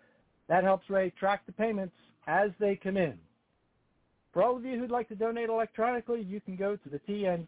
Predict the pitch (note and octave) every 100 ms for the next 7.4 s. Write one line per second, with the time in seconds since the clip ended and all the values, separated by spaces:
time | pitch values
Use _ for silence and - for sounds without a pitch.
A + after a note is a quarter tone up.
0 | - G3+ G#3+ G3+ - - - - C4+ D4
1 | - D#3 B2 - D#3 D#3 - _ _ _
2 | _ - D#3 D3 - D#3 - D3+ - D#3
3 | D3 D#3 D3 C#3+ E3+ F3+ - F#3 F#3 -
4 | _ _ _ _ _ - B3 A3+ A3 G#3+
5 | E3+ G#3 G#3+ - F#3+ G#3+ G#3+ G3+ G#3 A3
6 | G#3 G#3+ F#3 G3 G#3+ G#3 - - G3 G#3
7 | G#3+ A3+ A#3